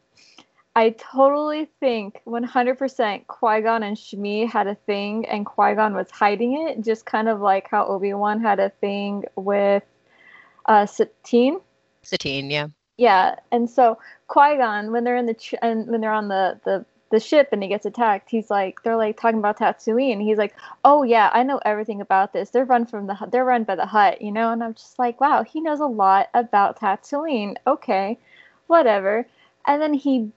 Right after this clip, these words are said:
Speaker 1: beelines to the one store and only store that has the part that he needs. He doesn't shop around.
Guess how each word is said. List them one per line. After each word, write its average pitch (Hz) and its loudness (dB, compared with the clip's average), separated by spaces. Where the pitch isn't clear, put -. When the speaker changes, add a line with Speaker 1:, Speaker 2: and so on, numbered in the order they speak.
Speaker 1:
beelines 214 0
to 247 2
the 240 6
one 269 0
store 196 2
and 226 -2
only 262 -2
store 208 2
that 208 -4
has 220 0
the 208 -6
part - 0
that 214 -2
he 208 -6
needs. 208 -6
He 233 -2
doesn't 247 2
shop 277 0
around. 214 0